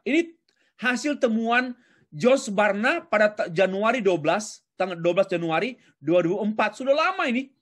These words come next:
Jadi, sudah ada banyak sekali hamba Tuhan kehilangan jantung. Ya, hanya mungkin, ya, ini profesi, ya, tinggal jadi profesi, melayani karena tugas,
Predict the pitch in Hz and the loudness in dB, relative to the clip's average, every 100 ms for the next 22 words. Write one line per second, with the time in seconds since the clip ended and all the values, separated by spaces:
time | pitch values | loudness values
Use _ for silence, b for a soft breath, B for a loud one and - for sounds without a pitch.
0 | _ _ _ _ _ _ _ _ _ 190 | _ _ _ _ _ _ _ _ _ -4
1 | 302 320 - b b - 277 269 254 233 | 0 0 -2 b b -6 2 4 4 0
2 | - _ 170 233 302 311 302 269 - 247 | -4 _ -2 0 2 2 0 -4 -4 -2
3 | 226 214 214 220 208 190 - 233 220 214 | 0 2 2 2 -2 -2 -8 -6 -2 -2
4 | 202 214 180 156 151 220 196 202 330 175 | -2 -4 -6 -6 -2 -2 -2 -2 0 0
5 | 117 _ _ _ _ _ _ _ _ _ | -6 _ _ _ _ _ _ _ _ _
6 | _ _ _ _ 151 165 196 277 302 277 | _ _ _ _ -4 -4 -2 0 0 0
7 | 269 247 302 262 - 165 175 202 269 - | -4 -2 -4 -4 -4 0 0 0 -6 -4
8 | 185 175 170 160 226 208 180 208 214 190 | -2 0 0 -2 -4 0 0 0 -2 0
9 | 185 175 196 165 165 - 202 190 185 165 | 0 2 0 2 -4 -4 -8 -6 -8 -10
10 | b b 202 190 180 185 196 185 170 165 | b b 0 4 4 4 2 0 0 -2
11 | 175 135 160 165 165 165 - | -6 -2 0 2 0 -2 -14